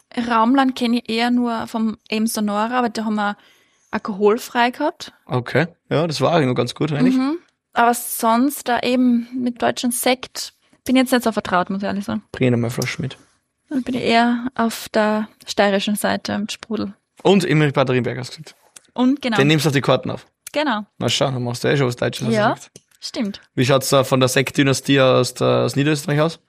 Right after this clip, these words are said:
Speaker 2: Die großen Sektproduzenten?
Speaker 1: Bründelmeier natürlich.
Speaker 2: Ja, ja,
Speaker 1: Das
Speaker 2: also schon, die, die ist schon auch noch, oder?
Speaker 1: Ja.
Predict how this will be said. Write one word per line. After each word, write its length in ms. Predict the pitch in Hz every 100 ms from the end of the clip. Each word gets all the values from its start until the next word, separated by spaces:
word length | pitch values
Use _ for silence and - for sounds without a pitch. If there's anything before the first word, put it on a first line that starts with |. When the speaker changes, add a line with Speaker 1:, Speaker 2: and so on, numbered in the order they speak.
| _ _ _ _ _ _ -
Speaker 2:
Die 80 | 123
großen 240 | 123 131
Sektproduzenten? 1200 | 123 131 123 - - - - 131 131 131 - - -
Speaker 1:
Bründelmeier 540 | - 233 226 233 220 240
natürlich. 500 | 240 262 277 339 - 262
Speaker 2:
Ja, 100 | 123
ja, 140 | 123
Speaker 1:
Das 160 | 123 -
Speaker 2:
also 260 | - 127 127
schon, 260 | - 127 123
die, 180 | 139 127
die 140 | 143
ist 80 | 131
schon 200 | - 131
auch 100 | 120
noch, 120 | 117
oder? 220 | 131 165 - _
Speaker 1:
Ja. 260 | 254 247 -